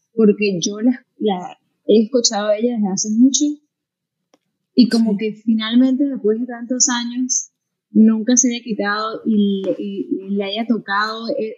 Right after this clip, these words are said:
Speaker 1: eso, o sea, lo que está viviendo ahorita, y yo como que esta pana se lo merece. O sea,
Speaker 2: Sí.
Speaker 1: yo sé, yo la escucho a ella desde que cuando ella empezó a sacar música, eh,
Speaker 2: Increíble.
Speaker 1: no era famosa, pero ya yo sabía, y como
Speaker 2: De
Speaker 1: que
Speaker 2: ella.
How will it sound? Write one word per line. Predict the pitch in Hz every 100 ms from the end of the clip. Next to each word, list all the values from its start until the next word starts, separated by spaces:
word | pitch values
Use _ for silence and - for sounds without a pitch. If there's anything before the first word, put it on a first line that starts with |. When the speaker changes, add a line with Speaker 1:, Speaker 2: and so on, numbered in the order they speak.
| -
Speaker 1:
eso, | 220 226 254 247 240
o |
sea, | 208 196
lo | 180
que | 190
está | _ 185
viviendo | 196 220 220
ahorita, | 226 220 233 233 - _ _ _
y | 202 190
yo |
como | 202 190
que | 190 180 - _ _
esta | 165 - 185
pana | 190 190
se | -
lo | 180
merece. | 285 _ - -
O | -
sea, | - 170 -
Speaker 2:
Sí. | - 180
Speaker 1:
yo | 156
sé, | - 202 202 160
yo | 160 165 180
la | 214
escucho | - 220 - 220
a | 214
ella | 208 208 226
desde | 214 214
que | 190 180 - _ _ _
cuando | 247 233 220
ella | 226 -
empezó | 277 254 214
a | 220
sacar | 240 262
música, | 269 269 247 220 220 - _ _ _ _ _ _ _ _ _
eh, | 220 208
Speaker 2:
Increíble. | 196 196 180 170 - _ _ -
Speaker 1:
no | 226
era | 254
famosa, | 269 262 269 381 320
pero | 220 214
ya | 208
yo | 220
sabía, | - 226 226 233 226 214 190 - _ _
y | 214
como | 240 190
Speaker 2:
De |
Speaker 1:
que | 196
Speaker 2:
ella. | 185